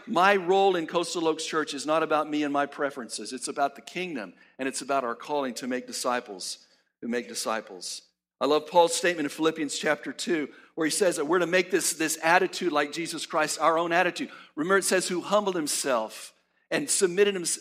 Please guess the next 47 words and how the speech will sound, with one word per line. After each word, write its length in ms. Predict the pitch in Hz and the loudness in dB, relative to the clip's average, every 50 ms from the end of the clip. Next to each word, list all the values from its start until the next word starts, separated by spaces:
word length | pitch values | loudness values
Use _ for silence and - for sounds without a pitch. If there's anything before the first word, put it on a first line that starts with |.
| 160 165 156 - - | -6 -8 -8 -2 0
uh, 180 | 156 143 139 - - - | 2 2 2 0 -4 -8
submitted 320 | - - 190 175 185 202 208 | -4 -2 0 2 2 2 2
himself 360 | 202 185 - - 185 175 170 | 0 0 0 2 2 0 0
to 100 | - 160 | -4 -8
the 80 | 151 | -8
Father, 280 | - - 185 165 151 143 | -4 0 2 2 2 2
even 240 | 160 175 180 165 - | 0 -2 -4 -6 -10
to 140 | - - 165 | -10 -6 -4
the 100 | 151 143 | -4 -4
point 300 | - - - 190 190 180 | -6 -6 -6 -4 -4 -2
of 60 | 160 | -4
obedience 400 | 156 135 160 165 165 175 156 - | -4 -2 -2 -2 -2 -2 -4 -6
to 60 | - | -8
the 100 | 151 147 | -10 -12
place 320 | - - - 151 147 143 - | -10 -6 -4 -4 -4 -4 -6
of 160 | 139 - - | -8 -6 -2
death." 260 | 139 135 127 117 - - - - - - _ | 0 0 0 0 -2 -6 -12 -20 -20 -16 _
And 80 | 120 151 | -6 -4
then 80 | 165 | -4
he 60 | 170 151 | -2 -2
says, 200 | - 160 139 - | -2 -4 -2 2
"That's 240 | 175 190 214 208 | 2 2 2 0
the 180 | - 240 185 160 | -2 -2 0 2
attitude 420 | - - 165 - - - 175 170 | 2 2 2 -2 -6 -8 -8 -6
we 160 | 160 160 170 175 | -4 -4 -4 -4
need 160 | 170 165 147 | -4 -4 -4
to 100 | 151 139 | -4 -2
have, 340 | 156 170 175 156 131 - - - - - - | 0 0 2 2 2 0 -4 -10 -20 -10 -4
where 160 | 147 165 147 | 0 2 2
I 60 | 147 | 2
put 220 | 147 - 156 143 | 0 0 -2 -2
others 800 | 151 175 190 208 226 196 156 123 110 107 - - - - - - - _ _ _ - | 2 6 8 8 8 6 2 -2 -4 -4 -4 -4 -6 -6 -8 -12 -20 _ _ _ -18
above 260 | 107 110 147 147 147 | -8 -2 -2 0 0
myself, 460 | 151 156 151 147 - 196 170 156 - | 2 0 0 0 2 0 0 0 0
where 120 | 175 180 170 | 0 0 0
I 40 | |
put 260 | 170 - - 302 - - | 0 0 -2 -4 -4 -4
the 80 | - | -6
kingdom 800 | - - - - - 277 302 339 330 285 202 127 107 104 104 - _ _ _ _ _ _ - | -6 -6 -10 -8 -4 -2 -2 -2 -2 -2 -2 -4 -4 -6 -10 -14 _ _ _ _ _ _ -8
above 300 | - 127 156 160 156 151 | -2 0 0 0 0 0
my 220 | 156 160 170 170 | 0 2 2 2
own 120 | 170 165 | 2 -2
preferences 720 | 165 - - 151 135 - 151 135 - - 143 139 143 - - - - - _ _ | -4 -2 -2 -2 -2 -2 -6 -6 -6 -6 -4 -6 -6 -8 -10 -16 -20 -20 _ _
and 120 | 131 120 | -8 -2
my 180 | 123 131 135 139 | 0 0 2 2
own 140 | 139 131 127 | 0 -2 -4
agenda." 560 | 120 113 123 131 123 113 95 101 98 98 - | -6 -6 -6 -6 -6 -4 -4 -6 -6 -8 -10